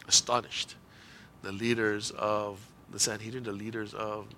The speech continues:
the Jews. But, you know, I want you to, what I want you to see there is a difference, right? With fear, being filled with fear,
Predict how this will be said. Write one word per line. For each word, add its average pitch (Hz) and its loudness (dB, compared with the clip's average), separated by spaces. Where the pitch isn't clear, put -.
the 104 -12
Jews. 107 -8
But, 160 10
you 185 12
know, 185 12
I 185 12
want 220 12
you 202 6
to, 185 4
what 196 12
I 190 12
want 202 12
you 220 10
to 202 12
see 180 8
there 185 12
is 170 10
a 160 6
difference, 143 -4
right? - -12
With 165 12
fear, 196 12
being 147 2
filled 190 12
with 277 6
fear, 196 12